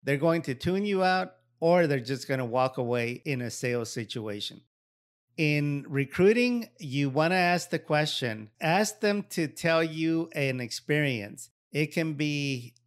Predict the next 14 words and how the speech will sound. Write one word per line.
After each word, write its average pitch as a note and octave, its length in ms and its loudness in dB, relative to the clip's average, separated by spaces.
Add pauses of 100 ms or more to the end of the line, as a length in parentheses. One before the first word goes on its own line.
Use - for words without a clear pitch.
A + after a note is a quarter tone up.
(120)
neutral, G#3+ 840 0
it C3+ 220 -4
can C3 160 -6
be A#2 140 -6
bad, F#3+ 560 0
it D3 160 -4
can A2+ 160 -6
be A2 120 -6
good F3 460 0
from C3 280 -6
their A#2+ 260 0
previous D3+ 640 -4
work D#3 260 0
environment. G3+ 540 -2